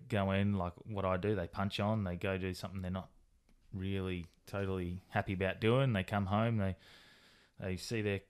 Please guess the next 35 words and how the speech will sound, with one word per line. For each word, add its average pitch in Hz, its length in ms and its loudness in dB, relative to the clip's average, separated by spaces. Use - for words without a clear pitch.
kids 117 300 -2
and 104 120 2
wife 110 220 2
for, 107 220 0
a 104 40 0
f-, - 240 -12
for, 95 320 -6
you 110 100 0
know, 101 80 0
a 107 40 -2
few 107 240 0
hours. 113 320 2
They 104 120 0
have 101 220 -2
a 92 80 -6
feed, 117 460 -2
watch 107 240 -2
some 101 120 -2
T 107 180 2
V, 117 400 0
go 117 140 0
to 95 60 -4
sleep 123 340 -2
and 104 80 0
do 107 140 4
it 101 60 2
all 101 160 2
again. 101 300 2
And 92 180 0
it's - 320 -12
real 110 320 4
unfulfilling 98 760 -2
and, 87 240 -4
and, 90 320 -2
um, 95 440 0